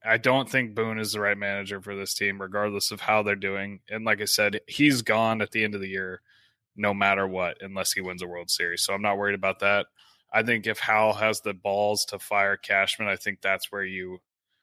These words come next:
I think that's step one in the right direction of changing the identity of this team. 'Cause, like I said, regardless of the outcome of the season, unless it's a World Series, I, I wanna see a shakeup in this team and the identity of it, the philosophy of it,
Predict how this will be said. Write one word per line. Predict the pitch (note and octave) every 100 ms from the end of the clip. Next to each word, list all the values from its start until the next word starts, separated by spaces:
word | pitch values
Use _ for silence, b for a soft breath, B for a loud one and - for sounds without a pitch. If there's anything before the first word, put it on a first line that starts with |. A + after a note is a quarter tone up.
| _
I | A2
think | B2+ A2
that's | A#2+ - - _
step | - - - C3+ -
one | A#2+ A#2+ A2 G2 G2 _
in | A#2
the | A2
right | G2+ G2+
direction | G2 G#2 G2 - G#2 G2+
of | A2 G2+
changing | - D3+ E3+ D#3 C3+
the | A#2
identity | G#2+ G#2 A2+ G#2 G2+
of | G2
this | G2
team. | - G#2 F2 F2 _ B B B B
'Cause, | - A#2 G#2 - - _ _
like | C#3+ B2+
I |
said, | B2 G2 E2+ -
regardless | A#2+ C#3+ G3+ E3+ -
of | B2+
the | B2+
outcome | C3 - B2
of |
the | A2+
season, | - B2+ B2+ C3+
unless | A#2 A2+ A2+
it's | A#2+ A#2+
a |
World | A2+ A#2 A2+
Series, | - A2+ B2 B2 - _ _ _ _ _ _ -
I, | A#2+ C3
I | A#2+ B2
wanna | C3 C3+ C3
see | B2 - B2 A#2 A2 G#2+
a | G#2
shakeup | - A2+ G2+ G#2 G2 - _ -
in | C3+ C3+
this | B2+ -
team | - A2+ A2 G#2 b b -
and | A2+
the | G2+
identity | G#2 G#2 E3 D#3 D3
of | C#3
it, | C#3 -
the | -
philosophy | A#2+ B2+ C3+ - - B2+
of | A#2
it, | A2